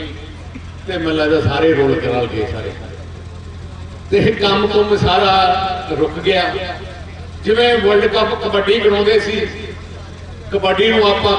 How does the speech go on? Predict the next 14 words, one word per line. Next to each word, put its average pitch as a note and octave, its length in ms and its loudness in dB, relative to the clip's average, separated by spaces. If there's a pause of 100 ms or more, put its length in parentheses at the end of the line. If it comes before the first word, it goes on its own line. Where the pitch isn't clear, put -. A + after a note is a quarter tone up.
ਕਰੋੜਾਂ G3 320 4
ਦੀ G3 120 4
ਬਣਾ G3 260 2
ਦਿੱਤੀ F#4+ 400 2 (800)
ਤੇ F#3+ 120 -2
ਸੱਤ F3+ 300 -2
ਸਾਲ F#3 180 2
ਹੋ D#3+ 80 4
ਗਏ F3+ 100 0
ਉਹ E3+ 220 0
ਵੀ G3+ 80 0
ਬੰਦ F3 300 -2
ਹੈ। E3+ 420 -4 (960)
ਮੈਂ G#3 240 4